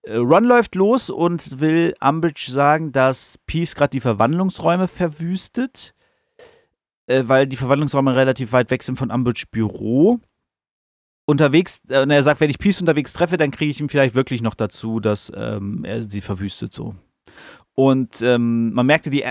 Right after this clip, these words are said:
den Ernst der Lage, weil Hermine nichts dagegen hatte, dass die Verwandlungsräume <laughs> verwüstet werden.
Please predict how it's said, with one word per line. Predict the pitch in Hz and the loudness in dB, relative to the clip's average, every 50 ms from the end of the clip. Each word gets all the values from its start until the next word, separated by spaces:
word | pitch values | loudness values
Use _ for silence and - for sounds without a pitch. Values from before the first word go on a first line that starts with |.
| - | -8
den | - 127 120 | -6 -4 -2
Ernst | 120 131 131 - - - | -2 -2 -2 -2 0 0
der | 135 | 2
Lage, | 117 117 123 143 151 165 165 160 - - 165 - | 4 4 4 4 4 2 0 0 -4 -8 -10 -2
weil | - 123 127 | -2 0 2
Hermine | 131 127 135 147 151 147 | 2 2 2 2 2 0
nichts | 147 147 - | -2 -2 -2
dagegen | - 147 127 127 135 139 139 | -4 -2 -2 -2 -2 -2 -2
hatte, | 131 131 | -2 0
dass | 127 123 - | 0 -2 -2
die | - 113 | -4 -8
Verwandlungsräume | - 110 120 123 135 117 110 - - 117 113 | -2 0 0 2 2 0 0 2 2 2 4
<laughs> | 107 - - | 2 0 -2
verwüstet | - 120 101 147 139 - - - 113 107 104 | -4 -2 -2 -2 -4 -4 -6 -8 -6 -4 -2
werden. | 110 113 104 - - 160 - | -2 -2 -2 -2 -8 -12 -12